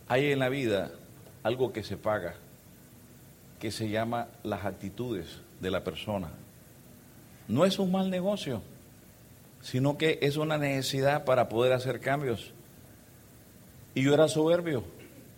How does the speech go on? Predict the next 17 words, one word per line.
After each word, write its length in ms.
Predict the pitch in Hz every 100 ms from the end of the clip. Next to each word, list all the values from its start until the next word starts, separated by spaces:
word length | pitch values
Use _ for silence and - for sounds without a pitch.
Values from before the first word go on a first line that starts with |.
| - - - - - -
y 100 | 131
la 140 | 135 135
vida 420 | 151 175 175 165 - - -
me 160 | 120 127
pasó 340 | 117 - 131
la 120 | 131
factura. 520 | 107 107 - 113 92 82 - - - - - - - - - - - - - -
Yo 140 | 127
era 100 | 160
un 60 | 170
hombre 220 | 180 175
financiero, 680 | 165 156 143 170 190 160 95 - -
siete 400 | - 143 160 165
libros 280 | 165 170 156
escritos, 580 | 139 - 185 147 110 - - - - -
seis 200 | - 143
publicados, 800 | 147 160 156 151 170 175 131 -